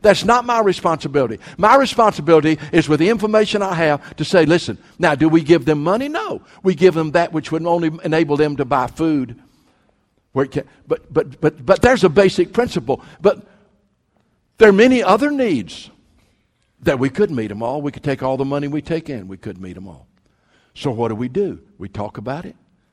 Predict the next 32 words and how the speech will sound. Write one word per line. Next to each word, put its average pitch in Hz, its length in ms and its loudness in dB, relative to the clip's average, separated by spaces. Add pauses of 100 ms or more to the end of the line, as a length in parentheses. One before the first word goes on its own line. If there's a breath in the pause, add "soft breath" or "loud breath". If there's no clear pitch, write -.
(200)
We 104 100 -12
pray 104 240 -8
about 120 320 -8
it. - 140 -16 (760 soft breath)
And 110 140 -6
we 101 100 -4
ask 120 220 -6
the 120 80 -10
Holy 143 260 -6
Spirit - 480 -12 (840)
to 107 80 -12
show 104 240 -10
us - 120 -16
what - 180 -16
to 92 100 -16
do. 78 180 -18 (320 soft breath)
Now, 135 120 -2
if 135 260 -4
you 190 120 -4
really 190 220 2
love 165 300 -2
people, 175 360 -10 (920)
God's 120 240 -2
gonna 127 160 -4
bring 139 180 -2
people 139 320 -6
in 135 100 -8
your 147 160 -6
life 98 300 -10
that 92 140 -12
have 98 260 -14
need. 92 320 -14